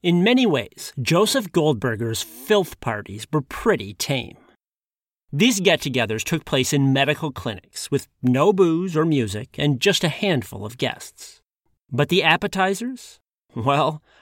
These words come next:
those definitely lived up to the name of filth parties.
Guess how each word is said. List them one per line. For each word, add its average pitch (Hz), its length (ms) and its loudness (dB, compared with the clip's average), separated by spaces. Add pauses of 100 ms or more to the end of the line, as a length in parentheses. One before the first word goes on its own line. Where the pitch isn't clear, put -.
those 151 240 2
definitely 190 680 0
lived 151 360 2
up 139 140 0
to 147 100 -8
the 160 80 0
name 113 540 -2 (180)
of 147 160 -2
filth - 560 -2
parties. - 640 -12